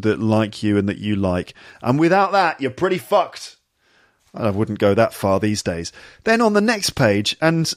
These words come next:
I'm just kind of surprised by some of the stuff that I wrote in the diary. It's just kind of, it's just funny to look back on some of this stuff. So on the next page, I, I, this is quite interesting 'cause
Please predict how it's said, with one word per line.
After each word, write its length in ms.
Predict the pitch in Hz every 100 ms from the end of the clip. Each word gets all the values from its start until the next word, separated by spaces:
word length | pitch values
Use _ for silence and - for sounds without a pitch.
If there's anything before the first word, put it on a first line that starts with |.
| -
I'm 160 | 175
just 280 | 226 226 -
kind 140 | 240
of 80 | 190
surprised 760 | - 131 - 156 185 208 143 -
by 160 | 104
some 260 | 95 117 101
of 60 |
the 80 | 98
stuff 300 | - 123 113
that 100 | 110
I 80 | 87
wrote 300 | 98 151 -
in 80 | 104
the 80 | 95
diary. 480 | 90 80 76 73 _ - - - _ _ _ -
It's 240 | 127 -
just 180 | 196 -
kind 180 | 160 117
of, 300 | - - -
it's 200 | 120 -
just 160 | 185
funny 400 | - - 151 135
to 160 | - 101
look 180 | 101 -
back 260 | 127 147
on 80 | 107
some 220 | - 90
of 60 | 82
this 140 | 78
stuff. 500 | - - - - - _ _ - - - - -
So 140 | -
on 60 | 190
the 60 | 233
next 220 | 226 -
page, 340 | 165 139 - -
I, 240 | 143 160 - _ 147
I, 140 | 156 - _ _ _ _ - -
this 140 | 220
is 40 |
quite 180 | 220 214
interesting 440 | 180 - 170 - 104
'cause 340 | 131 110 -